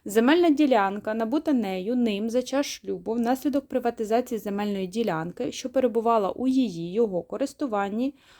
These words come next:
або одержана внаслідок приватизації земельних ділянок державних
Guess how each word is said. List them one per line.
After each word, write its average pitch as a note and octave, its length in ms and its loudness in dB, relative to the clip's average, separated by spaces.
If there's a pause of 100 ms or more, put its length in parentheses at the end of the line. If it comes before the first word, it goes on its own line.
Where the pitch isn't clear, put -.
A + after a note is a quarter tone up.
(120)
або A#3 320 2
одержана G3 580 0
внаслідок A#3+ 460 -2
приватизації A3 680 -2
земельних F#3 680 -4 (380)
ділянок C4+ 560 4
державних G#3+ 800 -2